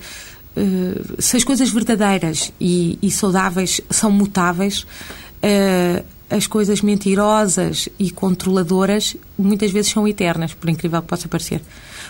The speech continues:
Porque, evidentemente, que não se adaptam e, portanto, muitas vezes, eh, estão ao lado do tempo e do espaço.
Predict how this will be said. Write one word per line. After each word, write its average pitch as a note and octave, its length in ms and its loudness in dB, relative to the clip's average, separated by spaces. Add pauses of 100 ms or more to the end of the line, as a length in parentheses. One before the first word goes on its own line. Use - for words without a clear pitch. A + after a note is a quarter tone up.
(140)
Porque, G3+ 320 0
evidentemente, G#3+ 800 2
que - 100 -2
não A#3 120 6
se A#3+ 140 0
adaptam A#3 480 0 (260)
e, A3+ 120 2
portanto, A3+ 500 0
muitas A#3+ 320 2
vezes, B3 680 2
eh, B3 480 2
estão C4 380 2
ao C#4 80 4
lado C4+ 240 2
do C4 120 2
tempo C4+ 300 0
e B3+ 40 0
do B3+ 60 4
espaço. C4 460 0